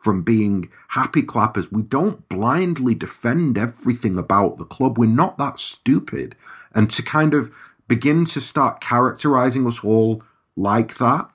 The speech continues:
yeah? And it's all right. I mean, you know, you get out clauses, you put some City fans in, in, in, in quotation marks, but ultimately, you write for a national broadsheet. So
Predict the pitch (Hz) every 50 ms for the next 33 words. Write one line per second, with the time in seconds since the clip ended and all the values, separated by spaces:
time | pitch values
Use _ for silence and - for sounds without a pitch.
0 | _ _ 104 95 92 101 113 - - - - - - - 131 156 156 - 190 202
1 | 208 175 160 175 180 147 - 117 127 127 120 113 - - - _ _ - 120 127
2 | 107 104 107 110 110 156 - 139 135 127 - - - 127 117 117 117 113 107 -
3 | 117 120 - 123 - - - - 131 117 113 113 117 - 117 - - 101 - 110
4 | 95 95 92 87 101 90 87 85 - - _ 101 101 92 90 92 - - _ -
5 | 101 98 90 85 78 - - _ 101 98 92 85 - - 90 82 - - 123 107
6 | 120 113 - 85 90 90 80 73 - - - - 117 107 165 196 190 - - 147
7 | 123 98 - 90 87 82 - - - _ _ _ _ 117 127 151 180 202 - -
8 | - 151 117 110 110 107 - - 90 76 - 117 131 135 139 135 - 127 101 90
9 | - - _ _ _ _ _ - - 117 110 98 -